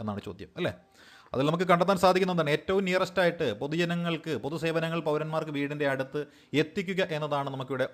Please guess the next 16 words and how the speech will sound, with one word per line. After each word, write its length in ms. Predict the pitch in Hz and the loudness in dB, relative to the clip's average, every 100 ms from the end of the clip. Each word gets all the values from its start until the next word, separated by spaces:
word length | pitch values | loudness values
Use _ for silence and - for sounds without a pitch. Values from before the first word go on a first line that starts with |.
| 135 | -4
ഒന്നാണ് 360 | 143 165 147 139 | -4 -2 -2 -2
നമുക്ക് 200 | 135 135 - | -6 -8 -6
ശരിയായിട്ട് 440 | 135 131 131 135 131 - - | -2 -2 -2 -4 -8 -12 -8
എടുക്കാനായിട്ട് 440 | 117 120 135 131 120 | -4 -2 -2 -2 -4
സാധിക്കുന്നത്. 400 | 123 120 127 131 135 | -4 -4 -6 -8 -8
പൊതുജനങ്ങൾക്ക്, 600 | 131 135 135 127 123 208 - _ - - - | -8 -6 -6 -6 -6 -8 -10 _ -20 -14 -4
ആ, 80 | 117 - | -4 0
സേവനങ്ങൾ 420 | 151 165 170 160 147 | 2 2 0 0 0
ഉറപ്പുവരുത്തി 420 | 131 139 131 131 120 | 0 -2 -4 -4 -4
കൊടുക്കുക. 280 | 107 95 - | -6 -8 -8
അതേപോലെ 240 | 117 147 170 | -4 -4 0
കാര്യക്ഷമതയും 560 | 165 185 185 190 190 180 | 0 0 -2 0 0 0
സുതാര്യതയും 480 | 175 180 190 185 190 | 0 2 2 2 0
ഉറപ്പുവരുത്തുക. 480 | 180 180 180 170 170 156 156 | -2 -2 -4 -4 -6 -6 -4
അതുകൊണ്ട് 300 | 180 185 180 170 | -2 -2 -6 -2
കാര്യക്ഷമത 440 | 147 151 - 185 | -2 0 -2 -2